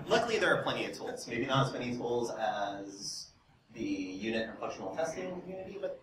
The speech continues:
there are some. And some you know. A B Siege, Bees with Machine Guns is a, a wonderful app from News App, the Chicago Tribune folks, where they spin up many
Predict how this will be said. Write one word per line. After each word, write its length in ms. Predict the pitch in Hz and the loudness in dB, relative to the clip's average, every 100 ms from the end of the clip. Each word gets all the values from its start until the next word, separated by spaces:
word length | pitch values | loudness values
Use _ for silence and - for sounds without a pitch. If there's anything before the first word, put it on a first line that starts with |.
| - | -2
there 180 | 156 | 0
are 40 | 143 | 0
some. 240 | - - - _ _ - | -2 -8 -12 _ _ -8
And 500 | 131 123 113 110 - | -2 0 0 -2 -2
some 180 | - 135 | 4 6
you 80 | 123 | 6
know. 180 | - - - - _ _ - - | 2 -2 -10 -20 _ _ -16 -2
A 140 | 120 | 0
B 300 | 117 120 117 | 2 0 0
Siege, 460 | 120 107 107 - - | 0 -2 -4 -4 -4
Bees 180 | 165 | -4
with 80 | 156 | -2
Machine 340 | 147 135 151 147 | 0 0 2 4
Guns 240 | 151 156 | 4 4
is 140 | - | 0
a, 40 | 117 | 0
a 260 | 117 120 | 2 2
wonderful 340 | 120 123 120 - | 2 0 0 2
app 220 | 104 - | 2 2
from 260 | 113 104 98 | 0 -2 -2
News 220 | 104 113 | -4 0
App, 260 | 117 - | 0 0
the 100 | - | -2
Chicago 360 | - - - - | -8 -6 -6 -4
Tribune 400 | - - 120 123 | -8 -10 -8 -6
folks, 280 | 139 139 - | -2 -2 -2
where 140 | 107 | -4
they 80 | 98 | -4
spin 220 | 95 - | -4 -6
up 180 | - - | -6 -6
many 520 | 101 104 104 101 98 | -10 -8 -6 -6 -8